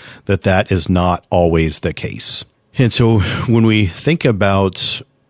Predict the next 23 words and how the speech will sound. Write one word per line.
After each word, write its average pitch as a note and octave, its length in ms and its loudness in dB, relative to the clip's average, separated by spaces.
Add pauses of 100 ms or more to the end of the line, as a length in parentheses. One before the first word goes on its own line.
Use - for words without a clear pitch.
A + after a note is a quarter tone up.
(180)
what G#2 240 0
the F#2 120 0
future D3 420 0
holds, E2+ 540 -2 (360)
we G#2+ 140 2
have G#2 180 0
to G2+ 100 0
think - 360 -4 (440)
about F2+ 680 0 (280)
where A#2+ 380 2
is B2 120 2
the G2+ 100 2
revenue F#2+ 460 2
gonna F2 220 -2
come D#3 440 -2
from E2+ 580 -2 (540)
to G#2 260 0
fund F#2 840 0 (520)
all A2 240 4
of A2+ 80 0
the A2 100 2
government's F2+ 500 2
promises. - 880 -2